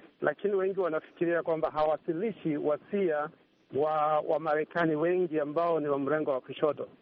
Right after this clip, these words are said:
Kwa hivyo maoni yangu ni kwamba kat-, mengi yamejitokeza, na haswa ni kama kwamba Bwana Donald Trump alikuwa amearifiwa jinsi atakavyojiwasilisha,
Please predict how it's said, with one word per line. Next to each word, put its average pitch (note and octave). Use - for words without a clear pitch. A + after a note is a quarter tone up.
Kwa D3
hivyo G3+
maoni G#3+
yangu A#3+
ni G3
kwamba G3+
kat-, G3
mengi A3
yamejitokeza, F3+
na D3
haswa G3
ni E3
kama G#3+
kwamba F#3
Bwana E3+
Donald F3+
Trump F#3
alikuwa E3
amearifiwa E3
jinsi F#3
atakavyojiwasilisha, E3+